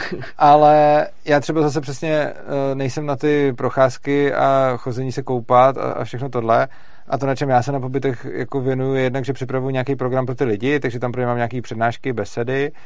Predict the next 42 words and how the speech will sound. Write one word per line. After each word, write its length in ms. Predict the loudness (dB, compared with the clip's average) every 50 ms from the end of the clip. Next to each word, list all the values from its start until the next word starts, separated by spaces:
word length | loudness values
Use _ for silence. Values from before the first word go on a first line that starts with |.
| -14 -14 -14 -14 -14 -8 -4
Eh, 40 | 0 2 2 2 0 -2 -6 -4
případně 360 | -4 0 0 2 2 2 0
se 100 | -2 -4
účastním 420 | -4 -4 -4 -4 -4 -4 -4 -2
nějakých 260 | -2 -2 -2 -2 -4 -6 -8 -12 -12 -12 -12 -10 -4
programů, 360 | -4 -2 0 0 0 -2 -2
který 240 | -4 -4 -2 -2 -2
mě 120 | -2 -2
fakt 280 | -2 -2 -4 -4 -2 -2
zajímají. 400 | -2 0 0 0 0 0 0 -2
Byl 160 | -2 -4 -4
to 100 | -4 -6
třeba 260 | -4 0 0 0 0
dřív 320 | -2 -4 -10 -12 -10 -8
ten 160 | -6 -6 -6 -6
zvuk, 320 | -4 -4 -2 -2 -2 -4
teď 120 | -8 -10 -8
jsem 120 | -10 -10
třeba 200 | -6 -6 -4 -4
byl 120 | -4 -4 -4
na 80 | -4
meditacích. 560 | -4 -4 -4 -4 -4 -6 -6 -6 -10 -10 -10 -12 -14 -14 -14 -14 -14 -14 -14 -14 -8 -4
Eh, 300 | -2 0 2 2 0 -2 -4 -6
a 80 | -8
to 80 | -6 -6
jsou 120 | -4 -2
nějaké 220 | 0 0 0 0 -2
věci, 220 | -4 -4 -4 -8
který, 460 | -8 -8 -6 -6 -6 -4 -6 -6 -8 -10 -10
který 260 | -10 -8 -8 -8 -6
sám 220 | -6 -6 -4 -4
mám 140 | -4 -2 0
rád. 320 | 0 0 0 -2 -4 -8 -12 -14 -14 -12 -12 -12 -12 -14 -10 -2
Ale, 680 | 2 2 4 4 4 2 2 2 2 2 0 -2 -2 -4 -8 -10 -12 -10
eh, 40 | -6 -2 -2 0 0 0 0 0 0 -2 -2 -4 -8 -10 -12 -12 -12 -12 -12 -12 -4 -2
potom 640 | -2 -2 0 0 2 2 2 2 0 -2 -4 -8 -10 -12 -12
jsem 200 | -8 -6 -4 -2
se 120 | 0 0 2
hodně 260 | 2 0 -2 -2 -2
věnoval 500 | -2 -2 0 0 0 2 0 0 -2 -6 -10 -12 -14 -14 -14 -8 0
právě 320 | 2 4 4 4 2 0
tomu, 760 | -4 -4 -4 -4 -2 -2 -2 -2 -2 -2 -2 -2 -4 -6 -8